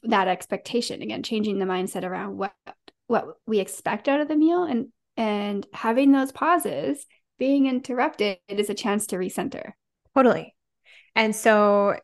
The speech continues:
Speaker 2: and then that's just another opportunity to, like, ask those questions, or while I'm eating, the questions always, and this is something I've done before, children, "Is this yummy?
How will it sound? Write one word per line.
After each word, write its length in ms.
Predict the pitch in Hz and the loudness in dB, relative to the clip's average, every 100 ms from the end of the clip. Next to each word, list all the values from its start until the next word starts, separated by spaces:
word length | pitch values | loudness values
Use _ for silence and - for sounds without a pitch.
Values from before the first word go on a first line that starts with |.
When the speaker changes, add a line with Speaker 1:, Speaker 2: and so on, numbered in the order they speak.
| - | 0
Speaker 2:
and 180 | 208 202 | 0 2
then 180 | 202 196 | -2 -2
that's 240 | 196 185 | -2 -2
just 160 | 220 208 | -2 -2
another 260 | 208 196 | -2 0
opportunity 640 | 185 185 - 254 262 190 180 | 0 -2 -4 -2 0 0 -4
to, 140 | - | -4
like, 420 | 196 180 185 - - | -4 -4 -6 -12 -4
ask 220 | 190 185 | -2 -2
those 160 | - 202 | -4 -4
questions, 580 | - 185 - 180 220 233 | -4 -4 -4 -4 -4 -4
or 240 | - 196 | 0 0
while 200 | 185 185 | 4 4
I'm 160 | 190 185 | 4 2
eating, 380 | 220 247 208 190 | 0 0 0 -2
the 80 | 185 | -6
questions 560 | - 202 - 196 185 - | -6 -6 -6 -6 -6 -4
always, 500 | 185 190 175 156 165 | 0 0 0 -2 -4
and 80 | 175 | -6
this 100 | 185 | -8
is 60 | - | -6
something 340 | 170 185 170 | -8 -6 -6
I've 120 | 180 | -6
done 240 | - 170 175 | -6 -8 -8
before, 400 | 190 - 233 214 | -10 -4 -2 0
children, 640 | - 180 185 160 160 190 _ _ _ _ _ - | -2 -2 -2 -2 -4 -8 _ _ _ _ _ -2
"Is 120 | 254 | 2
this 180 | 440 440 | 4 4
yummy? 480 | 226 208 214 214 | 4 4 4 0